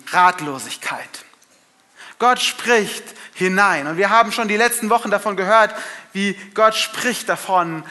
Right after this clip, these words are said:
dass neues Licht entsteht in der Dunkelheit.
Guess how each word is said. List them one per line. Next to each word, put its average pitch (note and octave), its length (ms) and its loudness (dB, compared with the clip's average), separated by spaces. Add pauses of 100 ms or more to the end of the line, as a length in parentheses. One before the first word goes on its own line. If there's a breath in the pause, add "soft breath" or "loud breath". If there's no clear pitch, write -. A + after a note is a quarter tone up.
(140 loud breath)
dass D#3+ 220 -6
neues G3 500 2
Licht E3+ 520 -4
entsteht C#3+ 800 -4 (260 loud breath)
in D3+ 100 -8
der D3+ 140 -4
Dunkelheit. D#3 680 -6